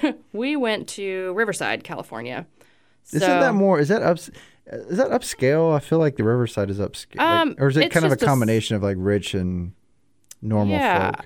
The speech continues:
Speaker 1: um, I, I would say probably a combination. Yeah. Um,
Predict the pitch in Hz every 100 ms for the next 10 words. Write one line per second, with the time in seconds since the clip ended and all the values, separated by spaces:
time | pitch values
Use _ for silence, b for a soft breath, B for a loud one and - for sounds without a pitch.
0 | - 208 226 240 233 233 226 233 226 240
1 | 185 - 160 - 151 156 151 151 151 156
2 | 151 156 156 180 180 175 - 165 175 185
3 | _ _ - 175 165 165